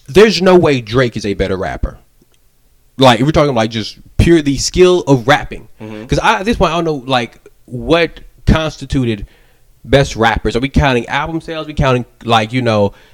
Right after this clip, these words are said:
Speaker 1: the pure skill of just putting words together?
Speaker 2: Mm-hmm.
Speaker 1: 'Cause the, the pure skill of putting words together, Drake is not better than Bun B, Ice Cube, Killer Mike, Lil Wayne, T I.
Speaker 2: Snoop?
Speaker 1: No, he ain't better than Snoop either.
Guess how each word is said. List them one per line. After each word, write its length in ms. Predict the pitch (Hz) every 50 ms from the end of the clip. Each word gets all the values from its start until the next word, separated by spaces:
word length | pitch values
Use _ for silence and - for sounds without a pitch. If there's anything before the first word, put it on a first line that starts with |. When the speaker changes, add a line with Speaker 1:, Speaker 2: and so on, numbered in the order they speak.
| - - _
Speaker 1:
the 120 | 139 123
pure 280 | - - - 151 151 131
skill 360 | - - - - 151 160 156
of 60 | 135
just 180 | 123 123 - -
putting 260 | - 160 151 139 120
words 260 | 110 123 156 165 -
together? 380 | - 190 175 196 190 - 190 - - -
Speaker 2:
Mm-hmm. 140 | 113 110
Speaker 1:
'Cause 180 | 113 151 147 139
the, 100 | - -
the 120 | - 135
pure 200 | - - 262 294
skill 220 | 320 - - 202 180
of 100 | - -
putting 220 | 196 156 143 123
words 200 | 127 160 151 -
together, 240 | - 117 117 104 -
Drake 240 | - - 170 190 160
is 60 | 143
not 160 | 135 135 127 123
better 160 | 120 107 -
than 140 | 71 73 101
Bun 280 | - 139 175 185 175
B, 320 | 156 170 175 175 175 175 - _ _ - -
Ice 220 | - 180 170 -
Cube, 320 | - - 180 180 175 160 - - -
Killer 220 | - 175 180 180
Mike, 260 | 170 170 170 165 160 - _ -
Lil 240 | - 151 175 170 165
Wayne, 360 | 165 165 165 160 160 156 160 - _
T 220 | - 185 185 165
I. 280 | 160 160 165 165 160 160 - _ _ _ _ _ _ _ _ _ _ _ _ _ _ _ _ _ _ _ -
Speaker 2:
Snoop? 320 | - - 117 123 131 - _ _ _ _ _ - _ - _ _ _ -
Speaker 1:
No, 320 | 143 151 151 143 131 151
he 140 | 151 - 151
ain't 100 | 151 139
better 120 | 143 139 127
than 60 | 117
Snoop 200 | - 170 160 151
either. 220 | 151 117 - -